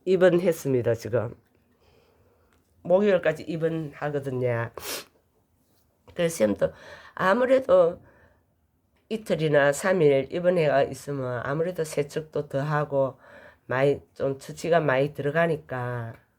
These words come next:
그게 안 낫겠나. 아침에 디딘다 하더라고, 발을야.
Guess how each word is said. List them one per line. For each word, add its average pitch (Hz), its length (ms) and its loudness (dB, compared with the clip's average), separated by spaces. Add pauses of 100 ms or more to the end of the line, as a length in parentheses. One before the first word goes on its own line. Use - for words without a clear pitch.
(160)
그게 151 240 -2
안 139 160 0
낫겠나. 120 1000 -4 (1800)
아침에 208 400 2
디딘다 247 500 2
하더라고, 135 760 -2
발을야. 139 680 -4